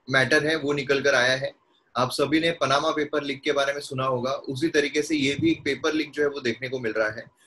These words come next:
तो इसकी पूरी डिटेल देखेंगे कि इससे क्या होता है, क्यों ये किया जाता है और लीक मतलब क्या हो रहा है, ये सारी चीजें हम यहाँ से समझने की कोशिश करेंगे। Then उसके बाद अगर हम एडिटोरियल पेज पर जाते हैं तो यहाँ पर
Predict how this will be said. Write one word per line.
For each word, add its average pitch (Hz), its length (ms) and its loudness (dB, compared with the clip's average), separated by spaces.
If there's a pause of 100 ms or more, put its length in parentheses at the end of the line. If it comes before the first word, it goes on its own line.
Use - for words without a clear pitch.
(180)
तो 180 40 8
इसकी 180 220 2
पूरी 226 220 2
डिटेल 190 360 4
देखेंगे 180 420 0 (240)
कि 170 80 0
इससे 170 200 0
क्या 170 200 2
होता 160 380 2
है, 151 180 2
क्यों 170 320 0
ये 175 100 4
किया 160 320 2
जाता 151 360 2
है 147 140 0
और 143 220 -4
लीक 165 260 2
मतलब 156 380 -6
क्या 165 160 4
हो 151 180 2
रहा 143 180 2
है, 135 220 -2 (320)
ये 151 60 2
सारी 170 380 4
चीजें 175 260 -2
हम 165 120 -2
यहाँ 139 160 2
से 147 60 -6
समझने 139 340 -4
की 156 100 -2
कोशिश 127 320 -4
करेंगे। - 320 -8 (600)
Then 190 200 4
उसके 190 220 2
बाद 180 220 2
अगर 175 200 0
हम 170 120 0
एडिटोरियल 160 300 0
पेज 160 200 -2
पर 165 160 -4
जाते 135 280 2
हैं 147 200 -4 (340)
तो 147 60 0
यहाँ 143 320 2
पर 185 280 4